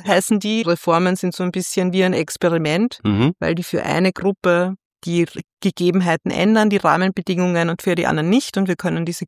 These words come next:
Speaker 1: Gruppen eben vergleichen. Seit der Reform bildet eben ganz Wien einen gemeinsamen Schulsprengel.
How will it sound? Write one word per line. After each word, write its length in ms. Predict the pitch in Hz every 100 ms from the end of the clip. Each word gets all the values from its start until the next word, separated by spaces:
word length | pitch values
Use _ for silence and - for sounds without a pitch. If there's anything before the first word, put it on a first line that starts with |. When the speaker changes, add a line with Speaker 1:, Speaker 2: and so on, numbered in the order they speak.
| -
Speaker 1:
Gruppen 340 | - 180 - -
eben 200 | 160 175
vergleichen. 600 | - - - 185 - 202
Seit 200 | 147 -
der 100 | 175
Reform 320 | 170 156 156
bildet 220 | 180 165
eben 140 | 156 156
ganz 320 | 139 151 -
Wien 180 | 185 208
einen 240 | 170 175
gemeinsamen 520 | 175 147 156 175 170
Schulsprengel. 640 | 165 185 180 - 160 160